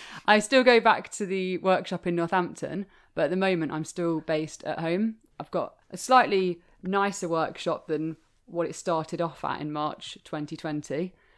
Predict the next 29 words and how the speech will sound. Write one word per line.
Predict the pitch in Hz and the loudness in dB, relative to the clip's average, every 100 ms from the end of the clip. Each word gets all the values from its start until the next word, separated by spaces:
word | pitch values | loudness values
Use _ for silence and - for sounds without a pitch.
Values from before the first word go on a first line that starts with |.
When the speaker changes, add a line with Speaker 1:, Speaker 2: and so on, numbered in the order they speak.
| - | -6
Speaker 2:
and | 165 | -6
I've | 143 | -6
expanded | - - 175 160 156 143 | -10 -8 -6 -4 -4 -8
it | - | -10
slightly. | - 147 - 147 196 - _ _ _ - | -8 -6 -6 -6 -8 -10 _ _ _ -6
And | 175 175 | -2 0
it's, | 170 - | -2 -4
it's | - 170 226 | -6 -6 -6
just | 214 | -6
a | 202 | -2
really | 202 190 175 | 2 2 2
lovely, | 180 175 170 165 160 - - | 0 -2 -2 -2 -2 -4 -10
well-lit | 170 160 170 165 156 - - | -8 -2 0 0 -2 -4 -8
space. | - 139 135 143 - - _ _ _ _ _ _ 156 | -6 -4 -4 -8 -18 -20 _ _ _ _ _ _ -6
And | 147 139 139 131 - _ _ - | -4 -4 -4 -8 -14 _ _ -14
I | 151 | -12
sit | - - | -10 -8
in | 156 | -6
here | 156 135 | -6 -6
and | 147 | -8
have | 156 | -8
my | 156 | -6
music | 151 143 139 135 | -4 -6 -8 -10
on | 131 143 - _ - | -8 -10 -14 _ -16
and | 143 139 | -12 -8
make | 139 - | -10 -10
shoes | - 147 143 | -8 -6 -6
all | 139 | -6
day. | 135 131 143 | -6 -8 -8